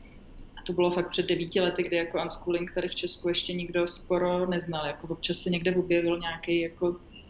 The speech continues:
jak jsme potom jako dohledávali, tak, eh, se občas někde nějaký, ně-, někde něco objevilo na nějakém osvíceném peďáku, jako nějaká zmínka, nějaký, alebo nějaký jako z-, divný úplně alternativě. Ale jinak o tom tady skoro nikdo nevěděl.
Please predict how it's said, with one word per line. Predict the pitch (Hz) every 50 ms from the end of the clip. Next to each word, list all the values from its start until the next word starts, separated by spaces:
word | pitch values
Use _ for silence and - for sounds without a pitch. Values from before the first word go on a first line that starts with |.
| - - - - - - - - - - - -
jak | 226 190 185
jsme | - 190 180
potom | - 175 - 175 170
jako | 160 - 190
dohledávali, | 180 175 175 175 175 170 180 175 165 165 165 165 165 165
tak, | 165 175 170 - - 180
eh, | 170 165 165 165 160 175 - - - - - - - - -
se | - 175 170
občas | 175 - 185 170 180
někde | 170 165 180
nějaký, | 180 175 170 165 - - 170 175 175
ně-, | 175 170 160
někde | 180 175 160 156 180 170
něco | 165 165 - - 185
objevilo | 170 180 175 165 170 165 165 165
na | 165
nějakém | 165 165 160 156 - - 175 165 170
osvíceném | 165 - - - - - 170 165 165 170 170 - -
peďáku, | 185 160 165 160 151 151 156 - - - 170 165
jako | 160 160 - 165
nějaká | 165 151 147 - 170 170 170
zmínka, | 185 185 165 165 170 165 - 175 170
nějaký, | 175 165 156 156 - - - -
alebo | - - 165 165
nějaký | 160 160 156 - - 175
jako | 160 156 - 170
z-, | 165 - - - 147
divný | - 180 - 156 175 170 165 160
úplně | - - 175 185 175
alternativě. | 165 160 160 - 180 165 160 160 - - 170 165 160 151 - - - - - - - -
Ale | - 175 170
jinak | 175 175 175 170 170
o | 175 170
tom | - 175 170
tady | - 175 170 175
skoro | - - - 170 170
nikdo | 170 165 165 175 190
nevěděl. | 202 208 196 202 180 160 160 147 147 185